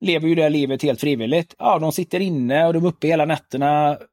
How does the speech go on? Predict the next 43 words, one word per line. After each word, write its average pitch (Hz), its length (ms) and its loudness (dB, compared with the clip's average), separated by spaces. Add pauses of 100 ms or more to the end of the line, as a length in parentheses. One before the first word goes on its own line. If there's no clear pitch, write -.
(160)
de 151 240 0
är 160 40 2
aldrig 147 240 0
ute 147 140 -2
och - 60 -6
promenerar, 151 460 0
de 143 140 -2
är 151 40 4
aldrig 147 220 2
ute 143 140 -4
i - 20 -2
naturen, 139 440 0
aldrig 139 240 0
ute 135 120 -6
i 131 40 0
skogen. 127 540 0 (680)
Och 151 120 0
sen 156 220 2
undrar 143 220 4
de 131 140 4
varför 139 220 4
de 143 80 2
mår 143 100 2
dåligt. 143 520 0 (100)
Det 147 100 -2
är 156 40 0
det 165 60 2
jag 151 100 0
menar, 147 200 2
att 135 100 2
någonstans 160 600 0
har 139 600 2
den, 143 420 0
den 143 160 0
intuitiva 151 520 -2
förståelsen 127 640 -2
för 131 200 -6
vad 123 380 2
som 131 160 -6
håller 127 240 -2
en 127 100 -4
människa 123 320 -4
frisk, - 360 -8